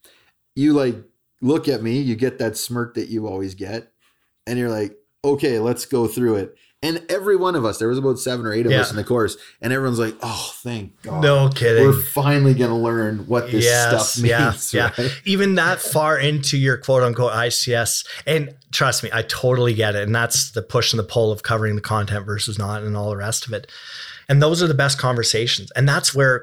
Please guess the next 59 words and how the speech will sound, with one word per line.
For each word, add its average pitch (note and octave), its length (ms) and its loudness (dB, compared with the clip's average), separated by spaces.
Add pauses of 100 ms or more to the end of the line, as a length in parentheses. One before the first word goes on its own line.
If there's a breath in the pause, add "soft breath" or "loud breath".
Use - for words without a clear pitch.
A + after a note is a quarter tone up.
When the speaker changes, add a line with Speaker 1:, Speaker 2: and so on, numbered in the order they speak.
Speaker 2:
coming C3+ 280 2
across B2+ 320 0
somebody A#2 260 0
with A2 200 -2
operational G#2+ 500 0
experience G#2 540 -2
who's, G2+ 200 -6
uh, G2+ 340 -4
also A2 300 0
a F#2+ 40 -6
facilitator G#2+ 760 0 (360 soft breath)
is A2 240 0
worth A#2 240 2
their G#2 120 2
weight G#2 200 2
in F2+ 80 -6
gold, F#2+ 380 -2 (420 loud breath)
right? - 180 -10
Because G#2 580 0
they A#2 100 0
have A#2 160 0
the A2 100 2
ability G#2 300 2
to G2 80 -2
translate, G#2+ 540 -2
or G2 60 -2
at G2 60 -4
least G2 280 -4 (240)
they F#2+ 100 -4
should A2+ 300 2
have F#2+ 240 -2
it. - 160 -12 (280 loud breath)
So D#3 260 0
it, C#3 160 -2
once E3+ 240 2
again, C#3 320 2 (180 loud breath)
and D3+ 100 2
by D3+ 140 2
that E3+ 220 -2
point, D#3 280 0
as A2 140 -4
a G#2+ 80 -2
trainer C#3+ 560 2
and A2+ 340 -2
all, A2+ 280 0
we're A#2+ 120 0
friends, C#3 680 2
we C3+ 160 0
can C4+ 180 -6
sit D3+ 240 0
down A#2+ 300 0
and A#2+ 140 0
we A#2+ 100 0
can, A2 380 -2
let's A#2+ 260 0
have B2 180 0
the A#2 80 -2
conversation. G#2 640 -2
Speaker 1:
Right. G2+ 220 -4